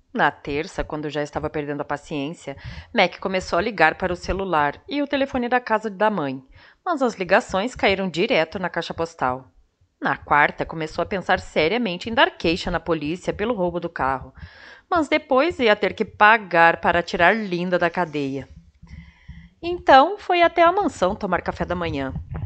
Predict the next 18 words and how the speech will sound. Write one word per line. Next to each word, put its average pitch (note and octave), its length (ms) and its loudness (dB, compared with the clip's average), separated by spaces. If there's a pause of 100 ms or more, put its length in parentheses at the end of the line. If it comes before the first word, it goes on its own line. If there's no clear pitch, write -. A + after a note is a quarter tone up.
(560)
Parker D3+ 560 6 (320)
foi G#3+ 200 2
fazer F#3+ 460 6
uma A3 120 2
visita G#3+ 400 0
de G3 60 -2
emergência A3 560 2
em - 20 4
domicílio. D3+ 720 -4 (220)
A E4 120 6
noiva F#3 400 2
de E3 120 -6
sábado E3+ 480 4
acordou F3 640 0 (340)
com F#3 320 4
uma G#3 240 6
ziquezira F#3+ 880 0
qualquer. D3+ 640 4